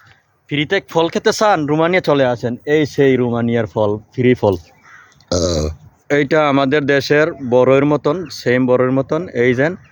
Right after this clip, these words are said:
হ্যাঁ, এই যে বিচিও আছে,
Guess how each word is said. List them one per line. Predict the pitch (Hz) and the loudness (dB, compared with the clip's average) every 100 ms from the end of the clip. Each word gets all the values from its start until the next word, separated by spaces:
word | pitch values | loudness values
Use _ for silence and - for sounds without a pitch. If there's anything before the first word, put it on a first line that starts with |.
| _ _ _ - | _ _ _ -6
হ্যাঁ, | 117 113 101 - _ - _ _ - - - - - - - - - - - - - - | -4 -2 -4 -10 _ -20 _ _ -20 -18 -18 -18 -20 -20 -18 -20 -20 -20 -20 -20 -20 -2
এই | 147 | 0
যে | 135 | 2
বিচিও | 127 131 160 165 | 2 2 4 4
আছে, | 156 - | 2 0